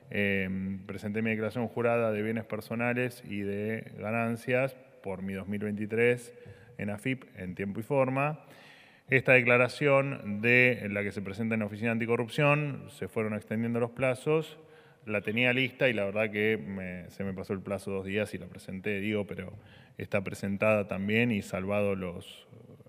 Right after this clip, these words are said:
los errores o los problemas o las inconsistencias formales por mi,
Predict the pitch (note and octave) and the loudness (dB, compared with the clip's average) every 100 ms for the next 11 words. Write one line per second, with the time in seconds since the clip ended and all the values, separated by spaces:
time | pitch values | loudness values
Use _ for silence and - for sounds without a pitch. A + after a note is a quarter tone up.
0 | - - A2 F#2+ F2+ - - - - - | -20 -20 -12 -10 -10 -12 -16 -20 -20 -10
1 | F2+ F#2 G#2 G#2 G2 - G2 - F#2+ F#2+ | -8 -4 0 0 -2 -6 -10 -10 -10 -6
2 | G#2 G#2 G2 F#2+ F#2 F#2 F#2 F2 - G2 | -4 -4 -6 -10 -8 -10 -12 -12 -12 -10
3 | F#2+ - F#2+ G2 G2+ G2+ - _ _ - | -10 -10 -8 -4 -4 -6 -10 _ _ -10
4 | F#2+ F#2 F#2+ F#2 | -8 -6 -6 -8